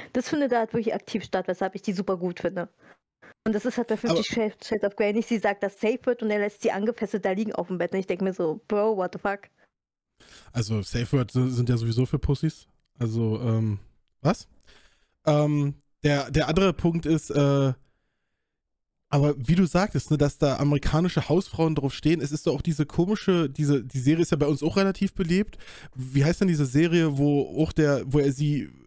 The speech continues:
Speaker 2: äh, wo er sie gefangen nimmt, bis sie sich in ihn verliebt? Wisst ihr, was ich meine?
Speaker 1: Einhundertfünfundsechzig Tage?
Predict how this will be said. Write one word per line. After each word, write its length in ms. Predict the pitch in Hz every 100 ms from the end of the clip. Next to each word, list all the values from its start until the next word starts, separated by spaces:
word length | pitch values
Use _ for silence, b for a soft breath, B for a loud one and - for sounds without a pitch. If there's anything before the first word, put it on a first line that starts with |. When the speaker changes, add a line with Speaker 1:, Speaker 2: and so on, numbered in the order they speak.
| -
Speaker 2:
äh, 300 | 139 139 123 - _ _ -
wo 180 | 131
er 80 | 147
sie 320 | 131 139 139
gefangen 420 | 135 127 165 185 180
nimmt, 280 | 180 175
bis 140 | - 160
sie 60 |
sich 120 | 151 151
in 80 |
ihn 120 | 151 147
verliebt? 560 | 139 127 113 - - - _ _ _ _ _
Wisst 120 | - 190
ihr, 40 |
was 80 | 180
ich 80 | 180
meine? 320 | 190 226 294 - _ _ _ _ _ _ _ _ _
Speaker 1:
Einhundertfünfundsechzig 840 | - 214 247 - 247 240 226 - -
Tage? 420 | 226 214 233 294